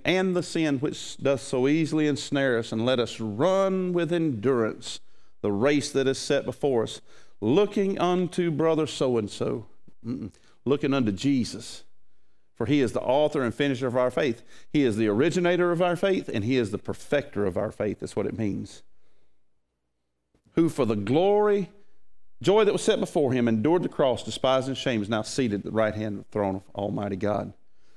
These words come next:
That we are to lay, lay aside every weight and the sin. It's kinda interesting, isn't it, that it's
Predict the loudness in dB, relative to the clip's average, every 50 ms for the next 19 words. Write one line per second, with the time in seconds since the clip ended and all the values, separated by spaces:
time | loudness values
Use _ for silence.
0 | -20 -20 -8 -2 0 2 4 4 4 4 4 4 4 4 4 4 2 2 0 0
1 | 2 2 4 4 4 4 2 2 4 4 4 4 2 2 2 2 2 0 2 2
2 | 4 4 4 4 2 -2 -4 -6 -2 0 2 4 4 4 4 4 4 2 2 0
3 | -2 0 0 0 0 -2 -2 -2 0 2 4 4 4 4 4 4 2 2 0 0
4 | 0 2 2 0 0 0 2 2 2 0 -2 -6